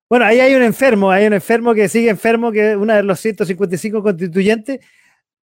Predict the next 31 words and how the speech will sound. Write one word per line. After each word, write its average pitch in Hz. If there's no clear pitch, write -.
A 220
ver, 175
hasta 208
el 247
momento 277
la 285
salud, 262
como 226
bien 214
tú 240
decías, 247
eh, 202
Manuel, 214
la 190
salud 254
es 269
un 220
bien 262
de 247
consumo 185
y 202
no 233
es 240
un 247
derecho. 190
Y 202
hay 240
unas 220
cosas 240
que 226
probablemente, 220